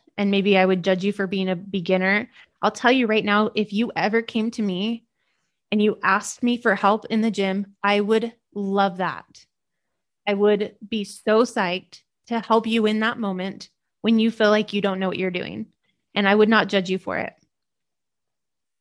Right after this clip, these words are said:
If you came up to me and asked my advice for something, it would make my day. And there's a lot of people there like that.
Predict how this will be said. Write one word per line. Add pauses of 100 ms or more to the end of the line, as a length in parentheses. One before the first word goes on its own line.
(360)
If
you
came
up
to
me
and
asked
my
advice
for
something, (1400)
it
would
make
my
day. (1000)
And
there's
a
lot
of
people
there
like
that.